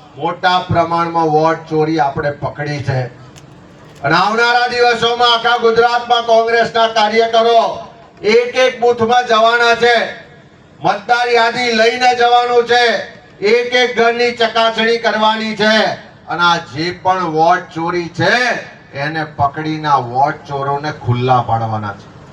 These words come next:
પાડવા છે કે નહીં? શરૂઆત કાંકરેજથી કરશો કે નહીં? અને એના માટે આપણે દરેક બૂથમાં સો લોકોની સહીઓ લેવાની છે. આ ખાલી ખાલી સહીઓ એકલી નથી,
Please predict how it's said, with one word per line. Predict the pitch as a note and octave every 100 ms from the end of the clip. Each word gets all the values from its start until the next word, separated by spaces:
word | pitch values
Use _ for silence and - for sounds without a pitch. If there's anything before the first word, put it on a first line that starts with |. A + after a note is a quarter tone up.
| - - - -
પાડવા | D#3 D#3+ F3
છે | F3 F#3
કે | F#3
નહીં? | G#3+ F#3 B2+ - - - - - - - - - - - - -
શરૂઆત | - F3+ F#3 F#3 F#3
કાંકરેજથી | E3+ F#3 F3+ F#3+ - F#3+
કરશો | F#3 F3+ F3 G3
કે | G3+ G3+
નહીં? | G3+ A3 G#3+ C#3+ - - - - - G4+ - G#4+ - - - -
અને | C3 C#3
એના | C#3 D3+ E3+
માટે | D#3 D3 D3+ F#3 G#3 A3+ G3 - - - - _ - -
આપણે | C3 D3 D#3+ D#3
દરેક | D3+ C#3+ D#3 F3+ F3+ -
બૂથમાં | - - - - F#3 F3+ C#3+ - - - - - - -
સો | - F#3 A3 A#3+ A#3
લોકોની | A3+ G#3+ G#3+ G#3+ G#3+
સહીઓ | F#3 F#3 F#3+ F#3+
લેવાની | F#3 F3 F3+ F3 E3
છે. | - - - - - - - - - - - - - - - -
આ | F3+
ખાલી | G3 F3 G3 G#3+ A#3
ખાલી | - G#3+ A3+ A3
સહીઓ | G3 G3+ A3 A#3
એકલી | A3+ A3+ A3+
નથી, | A3 G#3+ A#3 A#3 G3+ - -